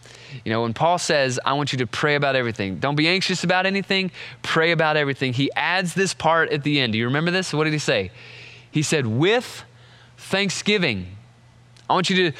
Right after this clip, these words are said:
pray about everything, all anxiety, all the weighty things in life, all the storms in your life, all the chaos in your life, all the joy-filled things in your life. He said, "I want you to pray about all these things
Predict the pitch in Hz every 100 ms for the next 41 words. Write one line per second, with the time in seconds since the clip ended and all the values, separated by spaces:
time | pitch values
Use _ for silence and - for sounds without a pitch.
0 | - - 202 214 208 196 - 220 247 269
1 | 214 214 160 135 - - 196 226 254 233
2 | 269 247 190 226 220 226 220 185 147 190
3 | 233 254 269 262 262 214 240 208 202 190
4 | 180 180 - 156 165 226 262 262 - 254
5 | 240 240 196 208 185 165 165 - 165 190
6 | 240 269 - 214 247 226 214 214 208 185
7 | 156 156 - 190 196 233 226 180 160 233
8 | 247 247 240 220 220 196 214 220 165 151
9 | 190 190 190 190 196 180 196 185 175 -
10 | 220 269 285 302 262 - 269 208 180 220
11 | -